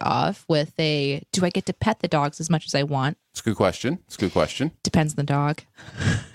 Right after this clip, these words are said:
Speaker 1: <laughs> There are dog rules. I, being an ex-dog trainer, I would usually introduce the dogs, <clears throat> like, kind of more in slow motion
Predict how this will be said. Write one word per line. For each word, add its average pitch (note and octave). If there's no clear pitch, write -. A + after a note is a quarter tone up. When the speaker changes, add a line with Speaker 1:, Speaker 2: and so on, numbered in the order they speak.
Speaker 1:
<laughs> G3+
There A3+
are A3
dog G#3+
rules. F#3
I, G#3
being A3
an F#3
ex-dog F3
trainer, G3
I F#3
would F#3+
usually G#3
introduce F#3
the E3+
dogs, E3+
<clears throat> -
like, G#3
kind F#3+
of F3
more E3
in D#3
slow D#3+
motion F#3